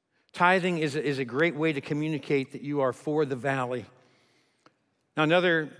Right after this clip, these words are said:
type of giving that's talked about in the Bible is that of free will giving. After your tithing to the church, you'll probably want to add some ministries and causes that you have a heart for. Perhaps you're passionate about what they do or who they help,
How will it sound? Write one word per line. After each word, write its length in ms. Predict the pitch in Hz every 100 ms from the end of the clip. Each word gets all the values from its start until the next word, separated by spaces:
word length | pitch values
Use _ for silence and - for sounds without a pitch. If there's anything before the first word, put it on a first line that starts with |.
| -
type 300 | 156 147 143
of 120 | 113
giving 300 | 139 135 143
that's 140 | 131
talked 240 | - 143 -
about 180 | 135 123
in 60 |
the 60 | 120
Bible 360 | 127 135 143
is 100 | 127 -
that 140 | 143
of 100 | 123
free 280 | - 175 160
will 260 | 139 175
giving. 480 | 165 120 113 123 101 - - - - - _ _ -
After 240 | 151 -
your 160 | 160 143
tithing 500 | - 147 156 165 160
to 100 | 160
the 100 | 151
church, 360 | - 165 165
you'll 100 | 151
probably 320 | 131 156 139 139
want 200 | 147 139
to 80 |
add 220 | 139 143 -
some 180 | 143
ministries 500 | 139 165 156 156 160
and 100 | 139
causes 540 | - 160 165 160 160 147
that 100 | 143
you 140 | 143
have 100 | 151
a 40 | 143
heart 280 | 185 196
for. 380 | - - 127 104 - - - - _
Perhaps 300 | 160 160 -
you're 100 | 160
passionate 560 | - 175 170 - 170 151
about 260 | 147 151
what 280 | 135 190 -
they 180 | 196 175
do 420 | 131 156 139 117 - -
or 260 | 147 147 123 120
who 200 | 214 196
they 220 | 180 156
help, 340 | 151 175 139